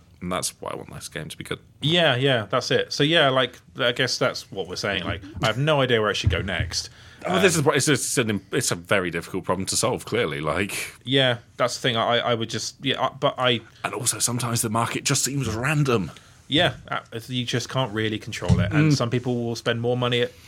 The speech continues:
Speaker 2: other times than, you know, another time. Like, and there seem to be quite a few flops that year. So
Speaker 1: Yeah.
Speaker 2: I don't know. Um, but yeah, I, uh, I hope it carries on, and I hope they focus more on, like, adding new powers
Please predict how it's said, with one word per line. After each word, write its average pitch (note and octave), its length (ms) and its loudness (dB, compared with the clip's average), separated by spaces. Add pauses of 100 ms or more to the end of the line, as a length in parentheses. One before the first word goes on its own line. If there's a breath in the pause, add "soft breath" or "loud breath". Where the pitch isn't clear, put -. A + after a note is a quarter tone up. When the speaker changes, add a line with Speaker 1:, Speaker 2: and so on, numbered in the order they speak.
(140)
Speaker 2:
other A2+ 160 -2
times A#2+ 420 0
than, A#2 280 0 (340 loud breath)
you B2 100 -6
know, A2+ 120 0
another B2+ 280 2
time. E2+ 360 -6
Like, E2+ 300 -12 (400 loud breath)
and F#2+ 160 -4
there F#2+ 80 -6
seem G#2 180 -4
to - 60 -14
be G2 120 -4
quite G2 180 -2
a F#2 60 -6
few F2+ 160 -10
flops - 320 -10
that D#2+ 140 -10
year. F2 200 -8
So E2+ 260 -10 (140)
Speaker 1:
Yeah. G#2 220 2 (240)
Speaker 2:
I C#3 60 -2
don't E3+ 80 -4
know. G#3 160 2 (220)
Um, C#3 400 2
but - 120 -4
yeah, F3+ 220 0 (160)
I, A#2+ 240 2
uh, A#2+ 180 4
I A#2 80 4
hope A2+ 240 -2
it - 80 -8
carries A2 320 0
on, A2 160 0
and G2+ 120 -4
I A2 120 0
hope B2 140 0
they G2+ 120 -4
focus G2+ 440 -4
more G2 260 0
on, F#2 80 -2
like, F#2 240 -2
adding G2+ 420 -4 (300 loud breath)
new G#2 160 -4
powers A#2+ 680 0